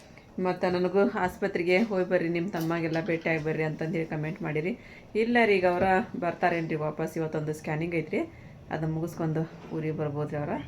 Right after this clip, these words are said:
ಊರಿಗೆ ಬಂದ ನಂತರ ಹೋಗ್ತೀನಿ ನಾನು, ಊರಿಗೆ ಬಂದ ಮೇಲೆ ರೀ. ಸುಮ್ಮನೆ ಅಲ್ಲಿ ಒಳಗೆ ಇದು ಮಾಡಂಗಿಲ್ಲ ಏನು ಬಿಡುವ ಅಂತಂದು ಅಂತಾರೆ. ಹಾಗಾಗಿ ಅವರ ಮೂರು ಜನ ಅದಾರೆ, ನಮ್ಮವ್ವ, ನಮ್ಮ ಮುಂತಾರಿ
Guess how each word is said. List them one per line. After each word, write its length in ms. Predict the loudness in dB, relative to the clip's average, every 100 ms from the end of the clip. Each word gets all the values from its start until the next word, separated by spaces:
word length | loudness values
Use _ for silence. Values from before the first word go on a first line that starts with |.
| -12 -16 -14 -4
ಊರಿಗೆ 200 | 0 0 -2
ಬಂದ 140 | -2 0
ನಂತರ 220 | -2 -2 -2 -2
ಹೋಗ್ತೀನಿ 320 | -2 -2 -4 -6
ನಾನು, 120 | -10 -10 -6
ಊರಿಗೆ 180 | -4 -2
ಬಂದ 160 | -2 -2
ಮೇಲೆ 240 | -4 -6 -8
ರೀ. 60 | -2 2 2 2 0 0 -4 0
ಸುಮ್ಮನೆ 220 | 2 4 4
ಅಲ್ಲಿ 120 | 6
ಒಳಗೆ 240 | 4 6 4 2
ಇದು 100 | 2
ಮಾಡಂಗಿಲ್ಲ 320 | 2 2 2 2
ಏನು 100 | 2
ಬಿಡುವ 160 | 2 4 2
ಅಂತಂದು 260 | 0 0 0
ಅಂತಾರೆ. 340 | 0 0 2 2 0 -6 -20 -20 -20 -20 -20 -18 -16 -16 -16 -10
ಹಾಗಾಗಿ 300 | -2 2 4
ಅವರ 120 | 6 8 8
ಮೂರು 140 | 6 4
ಜನ 100 | 6 6
ಅದಾರೆ, 160 | 6 4
ನಮ್ಮವ್ವ, 300 | 2 2 2 2 0
ನಮ್ಮ 100 | 0 0
ಮುಂತಾರಿ 480 | 0 2 2 4